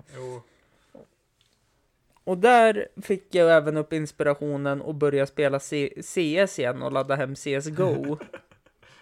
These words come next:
Speaker 2: Det
Speaker 1: Ja, just det, det är free to play nu också.
Speaker 2: Ja, jag vet, men jävlar, det spelar ingen roll vart det är. De skjuter genom väggarna och får syn på en, för de hackar så för jävligt.
Speaker 1: <laughs> Ja, men
Speaker 2: De
Speaker 1: det är ju det när det har blivit free to play. Jag har hört det där att, jag hade, jag har inte spelat det
Speaker 2: Mm.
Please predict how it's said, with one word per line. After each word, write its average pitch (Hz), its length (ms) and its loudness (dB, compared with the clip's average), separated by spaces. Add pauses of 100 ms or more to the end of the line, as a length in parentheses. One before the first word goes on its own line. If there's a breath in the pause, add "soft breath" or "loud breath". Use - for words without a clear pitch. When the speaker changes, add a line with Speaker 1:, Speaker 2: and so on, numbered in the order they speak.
Speaker 2:
Det 170 100 0
Speaker 1:
Ja, 170 80 2
just 151 160 -8
det, 123 60 -18
det 135 80 -12
är 127 40 -12
free 117 240 -16
to 113 60 -18
play 113 300 -14
nu 92 120 -20
också. - 200 -20 (200)
Speaker 2:
Ja, 185 220 2
jag 196 80 4
vet, 170 260 2
men 160 220 -6
jävlar, 165 760 0
det 156 360 -2
spelar 151 360 0
ingen 180 240 0
roll 160 200 2
vart 139 200 0
det 160 120 2
är. 151 60 2
De 143 120 -4
skjuter 175 400 -4
genom 143 180 -2
väggarna 143 440 -2
och 123 100 -6
får 117 80 -2
syn 147 340 -2
på 127 120 -2
en, 123 100 -4
för 135 100 -4
de 135 120 -2
hackar 151 400 -4
så 135 140 -6
för 123 100 -8
jävligt. 117 240 -2
Speaker 1:
<laughs> - 20 0
Ja, 123 80 -4
men 131 100 -2
Speaker 2:
De 127 60 -6
Speaker 1:
det 127 60 -4
är 123 40 -6
ju 123 100 -6
det 117 140 -6
när 113 120 -14
det 113 60 -8
har 113 80 -6
blivit 113 260 -16
free 110 120 -18
to 107 140 -20
play. 107 180 -10
Jag 104 120 -8
har 110 100 -6
hört 104 120 -8
det 98 80 -16
där 98 140 -12
att, 101 200 -14 (220)
jag 117 160 -10
hade, 117 180 -10
jag 127 120 -10
har 131 100 -6
inte 117 160 -10
spelat 120 360 -6 (400)
det 170 60 -14
Speaker 2:
Mm. 165 180 -12